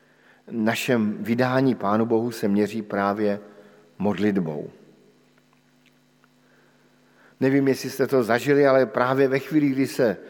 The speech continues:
přestávám modlit, nebo ne ve chvílích, ale spíš v časech, kdy se přestávám modlit,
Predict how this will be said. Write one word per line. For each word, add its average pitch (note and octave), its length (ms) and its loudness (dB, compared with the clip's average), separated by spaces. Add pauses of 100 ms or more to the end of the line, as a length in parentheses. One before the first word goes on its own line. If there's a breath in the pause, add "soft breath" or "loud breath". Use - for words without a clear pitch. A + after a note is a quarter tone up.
(220 loud breath)
přestávám A#2 680 0
modlit, G2+ 600 -2
nebo F2 280 -6
ne F#2+ 180 0
ve F2 120 -6
chvílích, A#2 560 -4
ale G2+ 260 -2 (260 loud breath)
spíš - 280 -14
v - 100 -16
časech, - 720 -6 (280 soft breath)
kdy G2+ 160 -8
se G#2 160 -4
přestávám G#2+ 680 -4
modlit, F2+ 560 -4